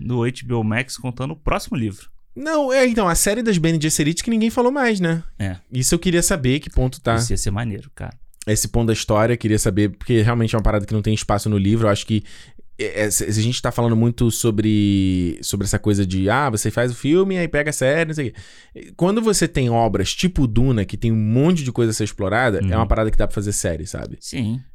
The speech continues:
Speaker 2: Não é pegar lá e vai fazer a série do Peacemaker e aí, sei lá, vou em-, tirar qualquer história pra
Speaker 1: Aham.
Speaker 2: contar uma,
Speaker 1: Não.
Speaker 2: contar uma parada que ninguém queria saber mais,
Speaker 1: Uhum.
Speaker 2: sabe?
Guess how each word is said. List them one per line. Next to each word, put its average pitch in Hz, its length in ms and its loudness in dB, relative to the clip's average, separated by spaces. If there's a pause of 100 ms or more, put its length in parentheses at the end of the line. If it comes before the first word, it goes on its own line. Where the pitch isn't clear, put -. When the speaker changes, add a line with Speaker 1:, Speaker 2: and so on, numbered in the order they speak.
Speaker 2:
Não 98 120 -4
é 101 60 0
pegar 101 320 2
lá 101 380 4
e 104 40 2
vai 104 200 2
fazer 98 220 -2
a 104 60 -2
série 104 160 -2
do 101 100 -4
Peacemaker 104 640 0
e 104 60 2
aí, 104 120 2
sei 101 320 -4
lá, 87 140 0
vou 92 100 -2
em-, 95 240 -2 (160)
tirar 101 280 -2
qualquer 104 180 -4
história 104 320 2
pra 143 80 6
Speaker 1:
Aham. 113 120 2
Speaker 2:
contar 104 160 2
uma, 107 200 2
Speaker 1:
Não. 147 200 -2
Speaker 2:
contar - 140 4
uma 180 40 -2
parada 175 240 2
que 180 80 -2
ninguém 170 220 2
queria 160 200 2
saber 110 240 2
mais, 78 380 -4
Speaker 1:
Uhum. 82 60 -2
Speaker 2:
sabe? 95 340 -2